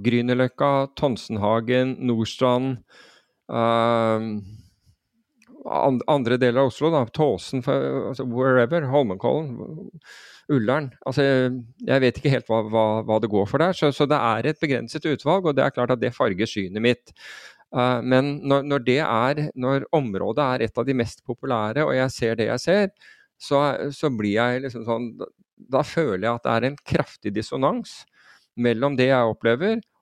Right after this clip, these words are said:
og det jeg leser i avisen. That's all. Altså, jeg har ikke noe, jeg har ikke noe mer emosjoner knyttet til det enn, enn det. Det er, jeg bare registrerer at jeg opplever noe helt annet enn, eh, enn, enn det som, eh,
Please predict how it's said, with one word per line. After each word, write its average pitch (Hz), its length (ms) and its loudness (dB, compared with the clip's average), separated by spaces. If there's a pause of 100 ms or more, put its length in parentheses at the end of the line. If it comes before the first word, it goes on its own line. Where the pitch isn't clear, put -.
og 131 100 -2
det 110 120 4
jeg 113 100 4
leser 101 300 2
i - 20 4
avisen. 98 380 0 (180)
That's 143 240 -2
all. 147 320 2
Altså, 135 380 2 (240)
jeg 127 180 2
har 117 160 2
ikke 104 160 -4
noe, 170 220 2 (440)
jeg 139 120 2
har 120 100 0
ikke - 80 -8
noe 156 140 -2
mer 113 180 4
emosjoner 120 720 2
knyttet 117 320 -2
til 104 160 2
det 120 140 4 (180)
enn, 110 560 -2
enn 117 240 0
det. 151 140 4 (100)
Det 135 80 2
er, 131 220 2
jeg 123 180 2
bare 120 280 2 (360)
registrerer 117 640 2
at - 80 -12 (180)
jeg 104 320 2
opplever 104 460 0
noe 131 160 0
helt 117 240 0
annet 165 480 -2 (420)
enn, 123 220 2 (100)
eh, 120 380 2 (1120)
enn, 120 160 -2 (260)
enn 135 160 4
det 107 160 2
som, 120 220 -4 (420)
eh, 101 220 -2